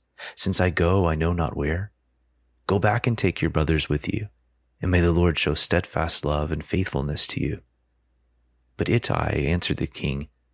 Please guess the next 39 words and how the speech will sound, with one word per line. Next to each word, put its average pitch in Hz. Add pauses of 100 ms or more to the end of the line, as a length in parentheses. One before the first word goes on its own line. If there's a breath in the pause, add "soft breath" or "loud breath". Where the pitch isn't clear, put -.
(600)
"As -
the 107
Lord 67
lives, 87 (480)
and 90
as 87
my 92
lord 82
the -
king 110
lives, 65 (680)
wherever 110
my 120
lord 90
the 82
king 87
shall 82
be, 80 (320 loud breath)
whether 85
for -
death 80
or 71
for -
life, - (480)
there 95
also 90
will 76
your 80
servant 85
be." 71 (960)
And 87
David 87
said 80
to -
Ittai, - (680)
"Go 98
then, 71
pass 85
on." -